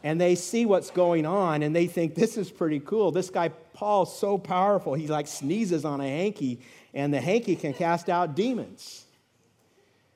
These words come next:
And so they start going up to demons themselves, and they start saying to the demons, "I command you to come out by the name of Jesus," uh, who that guy Paul,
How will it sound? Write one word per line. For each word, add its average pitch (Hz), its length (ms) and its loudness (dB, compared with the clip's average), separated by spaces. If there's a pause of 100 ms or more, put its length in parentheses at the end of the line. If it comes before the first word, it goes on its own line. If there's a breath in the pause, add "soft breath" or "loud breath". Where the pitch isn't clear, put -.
And 147 100 -6
so 180 200 4
they 190 200 4
start 156 520 -2
going 151 260 0
up 156 140 -2
to 143 80 -6
demons 151 380 0
themselves, 170 520 -2
and 147 100 -4
they 190 120 4
start 165 340 -2
saying 151 320 -4
to 220 200 0
the 185 120 0
demons, 131 420 -4
"I 196 180 2
command 185 580 -2
you 160 200 0 (220 loud breath)
to 165 100 -2
come 151 220 -2
out 180 220 0
by 160 160 2
the 160 100 0
name 175 280 0
of 156 120 0
Jesus," 156 680 -2 (320 soft breath)
uh, 135 240 0
who 165 140 2
that 165 160 0
guy 196 160 4
Paul, 160 460 0